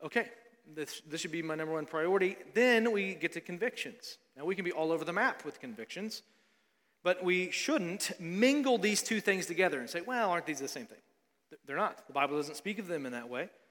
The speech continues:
And just because you're really passionate about something doesn't mean it carries the same weight as something else. Also, just because you become emotional about something doesn't mean that you're right about it. And it doesn't mean that somebody is wrong about it if they are emotional about it.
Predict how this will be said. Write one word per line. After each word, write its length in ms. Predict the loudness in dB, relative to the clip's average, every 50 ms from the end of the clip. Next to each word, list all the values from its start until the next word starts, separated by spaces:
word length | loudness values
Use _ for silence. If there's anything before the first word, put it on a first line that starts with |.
| _ _ _ _ _ _ _ _ _ _ -10
And 80 | -4
just 160 | -4 -2 -2 -2
because 340 | 0 2 2 2 2 2
you're 120 | 0 0 2
really 220 | 2 2 2 0
passionate 440 | 2 4 4 4 4 4 2 0 2
about 180 | 4 4 4 2
something 380 | 0 0 0 0 0 0 0
doesn't 460 | 0 0 0 0 -2 -6 -8 -14 -10
mean 200 | -6 -4 -2 -2
it 140 | -2 -4 -2
carries 220 | 0 0 0 0 0
the 40 |
same 320 | -2 0 0 0 0 -2 0
weight 280 | 2 2 2 2 0 0 0
as 160 | 2 2 2
something 340 | 0 -4 -4 -4 -6 -8 -6
else. 560 | -4 -4 -4 -4 -4 -4 -4 -4 -4 -6 -8 _ _ _ _ _ _ _ _ _ _ _ -2
Also, 300 | 2 2 2 4 2 2
just 200 | 2 0 0 -2
because 380 | -2 0 2 4 4 4 2
you 80 | 0 -4
become 260 | -2 -2 -2 -2 -2 -2
emotional 600 | -4 -2 0 4 6 6 6 6 4 4 4 4
about 240 | 6 6 6 6 4
something 380 | 0 -4 -2 0 0 0 2
doesn't 240 | 2 2 2 2 0
mean 360 | -2 -2 -2 -2 -2 -6 -8 -10 -14 -20 -14 -8 -6
that 100 | -4 -2
you're 160 | -2 -2 -2
right 340 | 0 2 4 4 4 2 0 -2
about 300 | -2 0 0 0 0 0
it. 220 | -2 -2 -2 -8 -16 -18 _ _ _ _ _ _ _ _ -2
And 200 | 2 4 4 4
it 80 | 4 6
doesn't 220 | 6 6 6 4
mean 160 | 2 0 0 0
that 300 | 0 -2 -2 -4 -10 -10
somebody 200 | -6 -2 -2 -2
is 140 | -2 -4
wrong 400 | -6 -4 0 2 4 4 4 4
about 240 | 2 0 0 -2 -2
it 80 | -4 -4 -6
if 120 | -8 -6
they 140 | -4 -4 -2
are 240 | 2 4 4 4 4
emotional 500 | 2 -2 -2 -4 -4 -6 -8 -8 -10 -10
about 240 | -10 -12 -12 -12
it. 100 | -12 -14